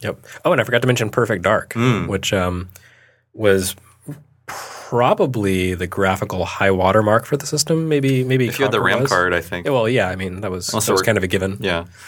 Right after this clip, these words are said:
Speaker 2: Did it require the ram card?
Speaker 1: I believe so.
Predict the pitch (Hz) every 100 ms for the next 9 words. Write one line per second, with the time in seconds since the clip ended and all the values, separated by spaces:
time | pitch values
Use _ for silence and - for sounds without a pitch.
0 | - - - 131 131 127 156 170 175 160
1 | 180 185 - _ _ _ _ 127 143 135
2 | - - _ _ - 101 104 98 107 151
3 | 196 190 - - 85 - - - - -